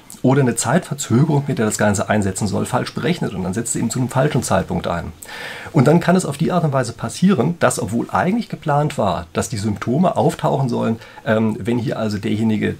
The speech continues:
das Mordopfer, wenn der einzeln irgendwo ist, dass plötzlich diese Symptome mitten im Flugzeug auftauchen, wo also jede Menge Zeugen sind und das auch noch etliche Leute in irgendeiner Form plötzlich filmen können. Und dann nimmt das Schicksal sozusagen weiter seinen Lauf, wenn sowas mal schiefgegangen ist, nämlich dann auf einmal wird das Flugzeug auch noch umgelenkt.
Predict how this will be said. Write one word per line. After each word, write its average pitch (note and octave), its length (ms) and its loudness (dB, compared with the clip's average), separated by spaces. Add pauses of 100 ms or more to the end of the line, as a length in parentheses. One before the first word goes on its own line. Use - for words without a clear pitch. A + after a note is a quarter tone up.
das - 200 -6
Mordopfer, B2 580 0
wenn G#2 140 -2
der - 140 -4
einzeln C3+ 300 2
irgendwo G2 340 -4
ist, F3 200 -2 (240)
dass - 160 0
plötzlich D#3 320 0
diese C3+ 160 0
Symptome B2+ 480 2
mitten D3 220 4
im B2+ 100 -2
Flugzeug - 400 0
auftauchen, F#2+ 480 0
wo G#2 60 -2
also F#2+ 140 -6
jede A#2+ 140 -2
Menge A2 200 0
Zeugen D3+ 340 2
sind B2 140 -2
und F#2+ 100 -6
das G2 100 -4
auch G#2+ 160 0
noch G#2 120 -8
etliche A#2+ 280 -4
Leute G#2 280 0
in A#2 200 -2
irgendeiner A2 340 0
Form A#2+ 180 0
plötzlich A#2+ 260 -8
filmen D3 280 0
können. - 280 -10 (480)
Und B2 160 6
dann D3+ 240 8
nimmt B2+ 320 0
das G#2+ 80 0
Schicksal D#3+ 320 0
sozusagen B2 340 -2
weiter G3+ 240 4
seinen A#2 220 2
Lauf, F#2+ 280 2
wenn A#2 100 -2
sowas A2+ 220 -6
mal G2+ 180 0
schiefgegangen F#2+ 560 0
ist, D#3 240 -2
nämlich A#2 280 2
dann C#3+ 220 2
auf - 160 -4
einmal A2 240 2
wird B2+ 120 -4
das - 100 -12
Flugzeug D3+ 360 -2
auch - 140 -6
noch G2+ 120 -6
umgelenkt. C#3 680 2